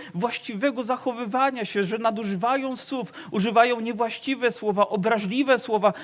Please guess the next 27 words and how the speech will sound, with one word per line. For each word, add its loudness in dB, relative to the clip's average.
raniące 6
słowa 2
w -8
stosunku 0
do 0
swoich -2
małżonek, 4
jakby 4
nie 0
były 2
osobami, 4
tylko -4
przedmiotami. 0
Bracia, -2
nie 4
ma 4
przyzwolenia 0
w -2
Ewangelii, 0
nie 0
ma 0
przyzwolenia -2
w -12
Kościele 0
na 2
taką -2
postawę. -6